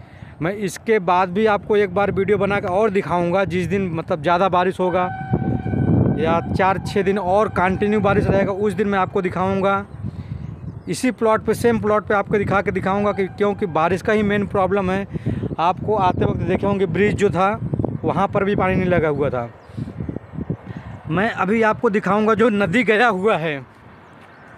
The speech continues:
वो भी मैं दिखाऊँगा कितना नदी अभी आया हुआ है ऊपर और कितना नहीं, क्योंकि आपको मालूम है चार दिन continue बारिश हो रहा है। तो वो चीज़ भी मैं आपको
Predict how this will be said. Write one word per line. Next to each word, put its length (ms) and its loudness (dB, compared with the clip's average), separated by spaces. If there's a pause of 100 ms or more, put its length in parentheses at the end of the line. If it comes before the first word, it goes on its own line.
(340)
वो 80 2
भी 120 4
मैं 160 4
दिखाऊँगा 420 2
कितना 360 -2
नदी 260 2
अभी 220 2
आया 280 4
हुआ 220 2
है 60 4
ऊपर 320 0 (520)
और 60 -2
कितना 360 0
नहीं, 120 2
क्योंकि 440 0
आपको 340 0
मालूम 360 2
है 80 2
चार 380 0
दिन 180 -2
continue 480 0
बारिश 280 0
हो 80 2
रहा 240 0
है। 160 -8 (920)
तो 80 -4
वो 100 2
चीज़ 240 -2
भी 80 -2
मैं 100 0
आपको 400 0